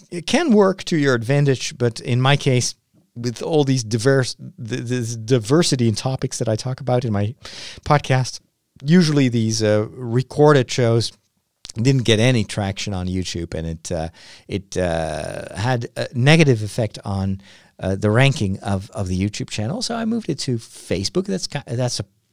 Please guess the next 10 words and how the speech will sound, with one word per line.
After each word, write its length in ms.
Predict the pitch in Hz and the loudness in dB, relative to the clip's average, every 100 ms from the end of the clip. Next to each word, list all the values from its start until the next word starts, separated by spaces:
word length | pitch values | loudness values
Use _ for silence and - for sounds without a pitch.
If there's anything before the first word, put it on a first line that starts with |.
| _ | _
also 380 | - 95 117 101 | -10 -4 -4 -4
a, 440 | 78 87 95 82 101 - | -6 -10 -10 -10 -10 -10
a, 200 | 92 87 | -10 -8
a 40 | 92 | -4
very 320 | 131 120 98 | 2 2 2
good 380 | 98 104 139 - | -2 2 4 4
place 280 | 123 127 - | 2 2 2
for 240 | 110 104 | 0 0
live 260 | 101 113 117 | 0 0 0
streaming, 480 | - 123 120 113 | -2 0 2 0